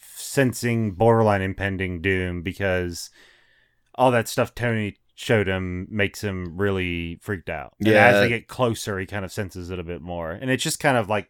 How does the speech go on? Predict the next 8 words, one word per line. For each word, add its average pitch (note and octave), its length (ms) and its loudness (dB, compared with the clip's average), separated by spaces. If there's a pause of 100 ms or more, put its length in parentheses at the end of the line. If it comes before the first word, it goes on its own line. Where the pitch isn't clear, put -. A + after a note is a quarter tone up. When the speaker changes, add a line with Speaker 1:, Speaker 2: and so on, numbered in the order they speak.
Speaker 1:
that F#2+ 380 -2 (560)
across A2 400 -4
the - 80 -16
car F2+ 280 -4
ride. D#2 460 -6
Speaker 2:
Yeah, C3 300 6
they C3 160 6
stop B2 480 -2